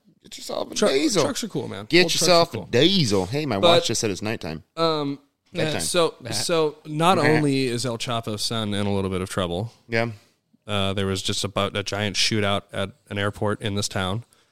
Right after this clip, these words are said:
Speaker 2: Uh, El Chapo is in a Supermax prison in the United States. Did you know this?
Speaker 1: Yeah.
Speaker 3: Supermax?
Speaker 1: They got him, what, like ten years ago now?
Speaker 2: Nah,
Speaker 1: That's
Speaker 2: it
Speaker 1: a
Speaker 2: was
Speaker 1: long
Speaker 2: like two
Speaker 1: time
Speaker 2: or three
Speaker 1: ago.
Speaker 2: years ago.
Speaker 1: El Chapo? That was,
Speaker 2: He
Speaker 1: that was
Speaker 2: escaped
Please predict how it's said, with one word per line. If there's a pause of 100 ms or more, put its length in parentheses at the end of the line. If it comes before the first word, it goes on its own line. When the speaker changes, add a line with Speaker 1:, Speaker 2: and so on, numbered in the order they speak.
(240)
Speaker 2:
Uh,
El
Chapo
is
in
a
Supermax
prison
in
the
United
States.
Did
you
know
this? (100)
Speaker 1:
Yeah.
Speaker 3:
Supermax?
Speaker 1:
They
got
him,
what, (300)
like
ten
years
ago
now?
Speaker 2:
Nah,
Speaker 1:
That's
Speaker 2:
it
Speaker 1:
a
Speaker 2:
was
Speaker 1:
long
Speaker 2:
like
two
Speaker 1:
time
Speaker 2:
or
three
Speaker 1:
ago.
Speaker 2:
years
ago. (320)
Speaker 1:
El
Chapo?
That
was, (120)
Speaker 2:
He
Speaker 1:
that
was
Speaker 2:
escaped